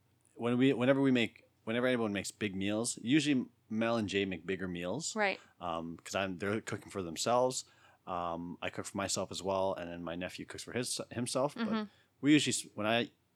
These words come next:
Speaker 1: make something, I'll usually wash the dishes, like, right away as I'm cooking, right? So I'll make some, I'll use a pan. After I'm done with the pan, I'll put it in on my, I'll plate it, and then I'll wash
Speaker 2: Mm-hmm.
Speaker 1: that pan.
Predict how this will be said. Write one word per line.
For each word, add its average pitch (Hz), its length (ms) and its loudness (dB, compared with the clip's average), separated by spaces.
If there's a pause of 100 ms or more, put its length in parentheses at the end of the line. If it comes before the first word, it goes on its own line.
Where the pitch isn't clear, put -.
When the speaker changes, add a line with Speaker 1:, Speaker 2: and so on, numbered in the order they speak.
(120)
Speaker 1:
make 117 200 2
something, 156 420 0 (520)
I'll 104 100 2
usually 107 240 0
wash 101 140 2
the 90 60 -8
dishes, 82 320 -8
like, 80 180 -8
right 82 200 -6
away 80 300 -6
as 92 240 -2
I'm 85 100 -6
cooking, - 340 -18 (720)
right? 90 180 -4
So 95 100 -2
I'll 82 120 -2
make 104 180 0
some, 113 220 0
I'll 92 340 0 (480)
use 117 160 2
a 117 40 0
pan. 127 600 4
After 92 240 -4
I'm 92 40 -4
done 98 80 -2
with 87 140 -6
the - 40 -14
pan, 110 200 4
I'll 90 80 0
put - 160 -6
it 95 120 -2
in 90 180 -6
on 92 140 -4
my, 85 100 -6
I'll 80 160 -6
plate 127 280 4
it, 127 240 4
and 92 100 -8
then 92 100 -2
I'll 113 100 0
wash 95 180 2
Speaker 2:
Mm-hmm. - 20 -6
Speaker 1:
that 82 160 -6
pan. 117 420 0